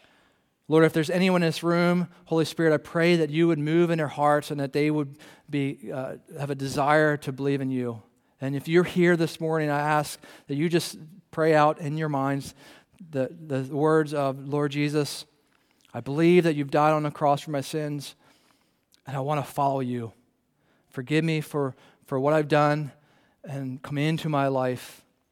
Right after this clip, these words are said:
and reign supreme, and thank you for the healing that you've brought to me." God, for those of us in this room who, who do know you, I ask that you would just continue to give us a confidence and a courage to go out and live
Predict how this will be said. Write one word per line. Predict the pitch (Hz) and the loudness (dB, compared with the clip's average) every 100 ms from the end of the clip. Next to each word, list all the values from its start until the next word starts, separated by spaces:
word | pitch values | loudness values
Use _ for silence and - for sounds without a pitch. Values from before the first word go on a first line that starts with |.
| _ _ _ _ | _ _ _ _
and | 117 123 | -10 -4
reign | 131 135 139 139 135 _ _ _ _ | -2 -2 -2 -4 -8 _ _ _ _
supreme, | - 135 - 143 139 135 131 104 _ _ _ _ _ _ _ _ _ | -14 -14 -10 -6 -2 -2 -4 -10 _ _ _ _ _ _ _ _ _
and | 117 | -16
thank | - 143 143 | -4 -4 -2
you | 135 | -6
for | - 131 | -8 -10
the | |
healing | 117 135 123 120 117 - | -8 -6 -6 -8 -10 -14
that | 120 | -14
you've | 120 113 110 - _ _ _ _ _ | -8 -8 -10 -16 _ _ _ _ _
brought | 127 117 - - | -8 -8 -8 -12
to | 123 | -10
me." | 107 98 - _ _ _ _ _ _ _ _ _ _ _ _ _ | -10 -12 -20 _ _ _ _ _ _ _ _ _ _ _ _ _
God, | 156 143 | 0 2
for | 170 | 6
those | 175 180 | 6 6
of | 160 | 0
us | 151 | -2
in | 156 | -2
this | 147 - | -4 0
room | 165 170 170 | 2 4 2
who, | 151 151 151 139 - _ | 2 2 0 -2 -16 _
who | 151 | -2
do | 151 175 | 4 4
know | 170 156 | 6 6
you, | 156 143 135 120 _ _ _ _ _ | 4 2 -2 -4 _ _ _ _ _
I | 143 | 0
ask | 151 165 170 | 6 8 6
that | 175 | 2
you | 165 170 | 0 2
would | 170 | 2
just | 151 | 0
continue | - 147 147 170 | -4 -4 -2 -2
to | 160 | 0
give | 156 | 2
us | 151 - - - - | 0 -4 -16 -18 -12
a | |
confidence | 135 - 170 170 156 143 147 | -8 2 2 2 0 -2 -4
and | 135 | -6
a | |
courage | - 170 165 151 | -6 0 2 2
to | - | -2
go | 143 | -2
out | 135 139 | 0 0
and | 143 131 | -2 -4
live | 139 139 135 | -2 -2 -4